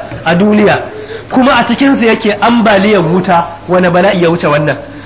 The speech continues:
Ruwan da ake kashe wuta, sai ga wuta a cikinsa take fita. Sai al-A'raj ana karanta zafir na wuta, da ya kalli ruwa sai faɗi yana kuka. Ɗaliban da ke kewayensa, fa saqata kullu wahidin minhum, a ƙasa yana kuka. Me dalili?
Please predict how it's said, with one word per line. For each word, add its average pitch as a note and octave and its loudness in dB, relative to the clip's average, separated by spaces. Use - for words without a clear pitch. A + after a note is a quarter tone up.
Ruwan C4+ 4
da G#3 2
ake G#3+ 0
kashe G3+ -2
wuta, F3+ 2
sai G#3 0
ga F3+ 2
wuta F3+ 0
a F3 0
cikinsa E3 -2
take D3 -2
fita. B2 -2
Sai G3+ 2
al-A'raj F#3+ 2
ana F#3+ 2
karanta E3+ 0
zafir E3 0
na D#3 0
wuta, D3 0
da F#3 2
ya A3+ 4
kalli F3+ 2
ruwa F3 4
sai F3 0
faɗi E3+ -2
yana D#3 0
kuka. C3+ -2
Ɗaliban A3+ 4
da A#3+ 4
ke A3 0
kewayensa, A3+ 2
fa G#3 2
saqata A#3+ 0
kullu G#3+ 0
wahidin F#3 2
minhum, A3+ 2
a F3+ 0
ƙasa G3 -2
yana F3 2
kuka. D3+ -2
Me F#3+ 2
dalili? G3+ 0